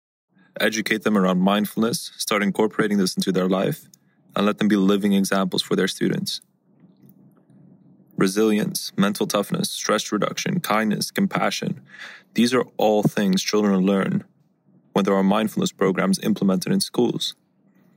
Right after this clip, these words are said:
When you provide them with these tools at such an early age, they're bound to put them to good use throughout their lives and flourish. We as adults go through stressful times, but so do kids. Little tricks like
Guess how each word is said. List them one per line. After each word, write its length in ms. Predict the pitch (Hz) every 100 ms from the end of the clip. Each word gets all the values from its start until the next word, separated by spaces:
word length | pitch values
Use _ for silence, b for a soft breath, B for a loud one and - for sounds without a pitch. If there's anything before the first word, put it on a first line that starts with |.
| _ _ - -
When 200 | 101 110
you 60 |
provide 380 | 104 92 107 120
them 140 | 123 113
with 160 | 101
these 220 | 113 113 -
tools 340 | - 98 90
at 120 | 82
such 180 | - 95
an 80 | 90
early 320 | 104 98 101
age, 400 | 101 95 90 - - b b b b
they're 120 | 117
bound 520 | 107 92 98 104 104 98
to 340 | 98 90 90 - - _
put 160 | - -
them 120 | 98
to 100 | 95
good 260 | 87 110 107
use 460 | 98 87 - - - _ _
throughout 320 | - - 104 107
their 120 | 107
lives 460 | 95 - - - -
and 200 | - 190
flourish. 540 | - - - - - - _ - - - _ _ _ - - _ -
We 180 | 113
as 140 | 123 107
adults 440 | 98 98 95 -
go 120 | - -
through 160 | 101
stressful 360 | 98 104 101 92
times, 440 | - 98 90 - -
but 120 | - -
so 140 | 131
do 100 | 127
kids. 480 | 98 135 117 - - - B B B B B _ -
Little 260 | 110 127 117
tricks 360 | - 107 -
like 200 | - -